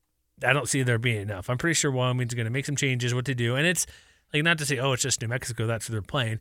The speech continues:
But th-, remember, Wyoming still has a really good defense. And so even if Terry Wilson goes out there, when you look at what, what, what Wyoming can do, like, they're still one of the better conf-, teams, like, in yards per play allowed. They're at the top there. They don't give up many yards. You have Chad Muma,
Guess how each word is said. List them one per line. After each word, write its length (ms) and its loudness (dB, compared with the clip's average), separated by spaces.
But 200 -2
th-, 120 -8
remember, 260 2
Wyoming 260 4
still 140 2
has 100 2
a 40 0
really 120 2
good 100 -2
defense. 460 -8
And 120 -2
so 140 4
even 200 6
if 140 0
Terry 220 4
Wilson 280 0
goes 140 0
out 180 2
there, 240 2
when 100 -2
you 40 4
look 100 2
at 20 -12
what, 160 2
what, 200 -4
what 220 -4
Wyoming 460 2
can 240 0
do, 300 0
like, 100 -4
they're 120 2
still 560 2
one 120 -2
of 60 0
the 40 -4
better 200 0
conf-, 320 0
teams, 200 2
like, 160 2
in 80 -2
yards 200 2
per 100 -2
play 180 2
allowed. 360 2
They're 100 4
at 60 0
the 80 -8
top 280 -2
there. 160 -2
They 120 -2
don't 200 -2
give 140 0
up 120 -4
many 180 0
yards. 180 2
You 60 2
have 60 -2
Chad 200 2
Muma, 260 2